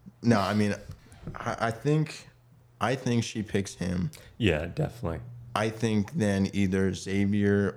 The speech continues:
Speaker 1: or Joey is the runner-up, and then I think between those two guys, whichever one doesn't get picked. I mean, this is assuming I'm right about Don, but if Don gets picked, I would think either, yeah, Z-, uh, Xavier or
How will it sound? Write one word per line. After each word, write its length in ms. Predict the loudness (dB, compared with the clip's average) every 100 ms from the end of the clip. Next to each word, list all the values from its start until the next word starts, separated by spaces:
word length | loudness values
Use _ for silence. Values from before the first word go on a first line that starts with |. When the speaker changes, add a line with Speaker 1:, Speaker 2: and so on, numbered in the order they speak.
| -2
Speaker 1:
or 240 | 0 0
Joey 640 | -2 -2 2 2 2 0
is 280 | -2 -4 -4
the 120 | -4 0
runner-up, 680 | 2 2 0 0 0 -2 -6 -18 -18 -6
and 160 | -2 0
then 320 | 0 0 -4 -8 -20 -20 -20 -20 -20 -20 -20 -20 -20 -20 -20 -20 -20 -20 -20 -12
I 60 | -4
think 180 | 0 2
between 340 | 2 2 0
those 260 | 2 0 -2
two 140 | -4
guys, 380 | -2 -2 -2 -2
whichever 340 | -2 -2 -2 -4
one 260 | -4 -4
doesn't 300 | -6 -8 -8 -12
get 180 | -12
picked. 420 | -10 -8 -8 -10 -20 -20 -20 -20 -20 0
I 60 | 4
mean, 100 | 4
this 160 | 4
is 120 | -2 -4
assuming 400 | -4 2 4 4
I'm 180 | 2 2
right 220 | 0 0
about 380 | -6 -4 -4 -2
Don, 280 | -2 -2 -4
but 120 | -8
if 120 | -2
Don 280 | 0 0 2
gets 180 | 0 0
picked, 360 | -2 -2 -4 -16 -20 -6
I 100 | 0
would 180 | 2 2
think 280 | 0 -4 -4
either, 240 | -6 -6 -6
yeah, 340 | -4 -4 -4 -8 -12 -14 -12
Z-, 260 | -6 -4 0
uh, 200 | 0 0
Xavier 640 | -2 -2 -2 0 0 0 -2
or 380 | -2 -2 -4